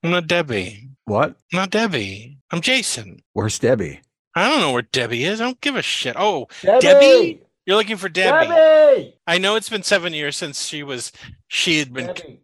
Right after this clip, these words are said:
Speaker 1: captured by the
Speaker 2: Mm.
Speaker 1: Comanche. I know that you may not be able to recognize her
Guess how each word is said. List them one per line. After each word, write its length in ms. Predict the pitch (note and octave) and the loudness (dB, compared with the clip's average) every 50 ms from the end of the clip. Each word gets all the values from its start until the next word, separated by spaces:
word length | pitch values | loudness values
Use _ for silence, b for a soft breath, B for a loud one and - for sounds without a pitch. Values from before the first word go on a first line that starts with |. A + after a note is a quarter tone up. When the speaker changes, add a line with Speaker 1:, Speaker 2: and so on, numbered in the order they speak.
| _ _ - | _ _ -6
Speaker 1:
captured 420 | - F#3 E3 D#3+ - - F3 D3+ C3 | -2 0 0 0 -2 -4 -8 -8 -6
by 140 | D3+ C#3 | -6 -6
the 120 | B2+ A#2 D3+ | -6 -6 -8
Speaker 2:
Mm. 40 | D#3 | -10
Speaker 1:
Comanche. 720 | - C#3 B2+ D3 D#3 C3+ A2+ G#2 G#2 - - - - - - - | -10 -12 -10 -8 -6 -6 -8 -10 -10 -10 -10 -10 -10 -12 -12 -12
I 80 | D3+ | -8
know 180 | D3 E3 E3+ D#3+ | -4 -2 -2 -2
that 140 | C#3+ C3 A2 _ _ b b b b b - | -4 -6 -10 _ _ b b b b b -12
you 80 | - C#3+ | -8 -4
may 140 | D3+ D3+ | -4 -4
not 200 | C#3+ C3+ B2 A2+ | -4 -4 -6 -8
be 100 | A2+ C#3+ | -8 -10
able 100 | C3 B2 | -10 -10
to 80 | A2+ A2 | -10 -10
recognize 640 | G#2+ C3+ D3 C#3+ - B2+ G#2+ A2 A2 G#2+ G#2+ G2+ - | -6 -6 -6 -6 -8 -14 -16 -14 -14 -12 -12 -12 -12
her 160 | G#2 G#2 | -12 -14